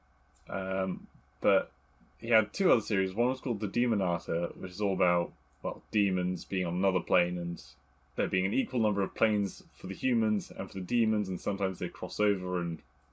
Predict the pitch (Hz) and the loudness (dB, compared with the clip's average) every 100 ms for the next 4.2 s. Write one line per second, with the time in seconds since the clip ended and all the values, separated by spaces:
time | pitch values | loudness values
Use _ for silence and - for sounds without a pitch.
0 | _ - 98 87 - - _ _ - _ | _ -2 0 0 -6 -14 _ _ -20 _
1 | _ _ _ _ _ _ _ _ _ _ | _ _ _ _ _ _ _ _ _ _
2 | _ _ - 139 175 143 123 120 - 110 | _ _ 2 6 6 6 4 4 4 0
3 | - - - 101 90 85 90 85 - - | 0 -4 0 2 2 -2 -4 -4 -6 -10
4 | - | -12